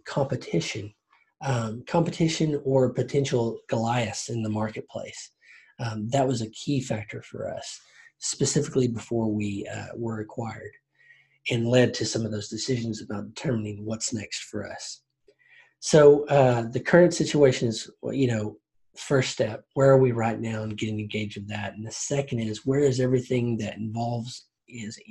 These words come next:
involves us in the business? Where is that going? Technology, people, customers, competition, all that. Technology would be a key part of that, I'm sure, for any industry. And then there's another quote that I think is so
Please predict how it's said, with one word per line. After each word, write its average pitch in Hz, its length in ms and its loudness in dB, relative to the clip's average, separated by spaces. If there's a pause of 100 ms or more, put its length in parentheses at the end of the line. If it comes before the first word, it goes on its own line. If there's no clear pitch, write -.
(580)
involves 127 480 4
us 107 260 -2
in 113 100 -8
the 107 80 -6
business? 113 680 -8 (340)
Where 156 200 10
is 117 260 2
that 117 380 -6
going? 101 380 -12
Technology, 127 760 -4
people, 120 460 -6 (100)
customers, 117 760 -6 (240)
competition, 113 1040 -4 (420)
all 120 320 2
that. 101 320 -8
Technology 113 680 -6
would 110 200 -6
be 107 140 -2
a 107 60 -6
key - 180 -6
part 113 240 -6
of 107 80 -6
that, 107 220 -6
I'm - 120 -20
sure, 117 240 -8
for - 160 -8
any 117 240 0
industry. 101 540 -10 (1200)
And 127 180 2
then 139 220 8
there's 123 180 4
another 127 260 2
quote 113 360 -2
that 120 100 -8
I 113 60 -8
think 113 240 -8
is 107 120 -8
so 123 360 -4